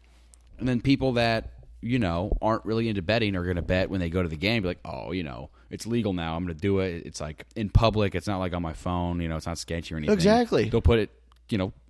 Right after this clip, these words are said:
Speaker 1: twenty dollars, twenty dollars cash down, feel good about it, go watch a game like a normal fan,
Speaker 2: Get their
Speaker 1: and then
Speaker 2: ticket.
Speaker 1: they'll win money. Like,
Speaker 2: On
Speaker 1: "Oh,
Speaker 2: the,
Speaker 1: wait, that was
Speaker 2: on
Speaker 1: awesome."
Speaker 2: the way out, they can just cash it 'cause it's in Wrigleyville.
Speaker 1: Yeah, and then they go hit the bars. So it's gonna, like,
Speaker 2: They can go to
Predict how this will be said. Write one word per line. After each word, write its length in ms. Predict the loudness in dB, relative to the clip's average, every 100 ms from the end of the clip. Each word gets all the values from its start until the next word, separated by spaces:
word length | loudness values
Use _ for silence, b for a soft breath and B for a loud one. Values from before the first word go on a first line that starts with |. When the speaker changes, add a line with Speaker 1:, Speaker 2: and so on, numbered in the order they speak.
| _ _ -20 -16
Speaker 1:
twenty 260 | -6 0
dollars, 380 | 2 2 0 -6 _ _ _ _ _ _ _ -10
twenty 240 | -2 2
dollars 260 | 4 4 2
cash 340 | 0 -2 -2 -2
down, 380 | -2 -2 -6 -10 _ _ -20
feel 380 | -20 0 4 6
good 180 | 6 4
about 240 | 0 -2
it, 160 | -4 -6 _ _ -20 -20 -2
go 100 | 4
watch 300 | 8 8 6
a 20 |
game 240 | 4 4 4
like 140 | 2
a 20 |
normal 240 | 2 2 2
fan, 460 | 4 4 4 2
Speaker 2:
Get 140 | -2 -2
their 80 | -2
Speaker 1:
and 60 | 4
then 60 |
Speaker 2:
ticket. 140 | 6 8
Speaker 1:
they'll 120 | 10
win 200 | 8 8
money. 240 | 6 4
Like, 100 | 4
Speaker 2:
On 80 | 8
Speaker 1:
"Oh, 60 | 10
Speaker 2:
the, 60 | 10
Speaker 1:
wait, 180 | 8
that 160 | 4 2
was 100 | 4
Speaker 2:
on 120 | 6
Speaker 1:
awesome." 160 | 8 8
Speaker 2:
the 40 |
way 200 | 10 8
out, 240 | 6 2 0
they 100 | -2
can 120 | -4
just 180 | -6 -6
cash 340 | -2 -2 -2
it 60 | -4
'cause 140 | -6
it's 120 | -6
in 220 | -4 -2 0
Wrigleyville. 280 | 0 0 6
Speaker 1:
Yeah, 280 | 8 6 2 _ 0
and 100 | 2
then 60 |
they 80 | 4
go 120 | 4
hit 120 | 2
the 80 | 2
bars. 380 | 4 6 4 0
So 200 | -4 -2
it's 100 | 2
gonna, 260 | 2 2 2
like, 140 | 0
Speaker 2:
They 80 | 0
can 100 | 4
go 140 | 6
to 180 | 8 6